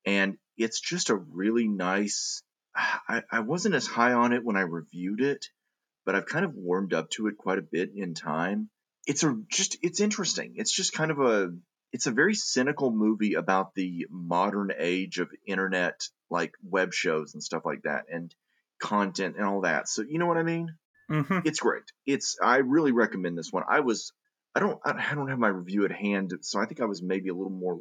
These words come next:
Speaker 1: lukewarm on it than I am now, but it stayed with me. Some movies you really don't need to write the review of as soon as you've seen them. Uh, and this is one of them. And of course, of course, I've gotta have Gojira on this list.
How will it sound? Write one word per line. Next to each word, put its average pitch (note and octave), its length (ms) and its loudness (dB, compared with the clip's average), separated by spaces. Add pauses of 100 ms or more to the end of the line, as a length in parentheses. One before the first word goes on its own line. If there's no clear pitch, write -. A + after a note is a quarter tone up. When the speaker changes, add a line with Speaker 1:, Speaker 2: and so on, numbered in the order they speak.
Speaker 1:
lukewarm F#2 460 -6
on F2+ 140 -2
it - 100 -8
than - 80 -8
I F2 200 -2
am F2 180 -6
now, E2+ 400 -2 (580)
but G#2 140 4
it B2 120 -2
stayed A#2 540 4
with F#2+ 260 0
me. D#2 120 -6
Some F#3 320 -2
movies C3+ 320 0
you G2 120 -8
really F#2+ 260 -2
don't E2+ 220 -4
need E2+ 180 -8
to F2 60 -8
write D#2+ 200 -4
the D#2+ 60 -12
review C#2 400 -6
of C2+ 120 -4 (100)
as C2 140 -8
soon - 260 -14
as - 120 -12
you've - 120 -20
seen C2 280 -14
them. A#1 100 -18 (400)
Uh, D#2+ 300 2
and G2+ 120 2
this G#2 160 -2
is G2 100 -4
one F#2 140 0
of F2+ 120 -2
them. E2+ 160 -6
And G#2 100 -4
of G#2+ 100 -8
course, - 480 -4 (800)
of G#2+ 160 -4
course, - 300 -2
I've E2 80 -6
gotta F2 180 -2
have - 200 -6
Gojira A1+ 500 -6
on B1 220 -12 (120)
this C2 240 -12
list. - 360 -12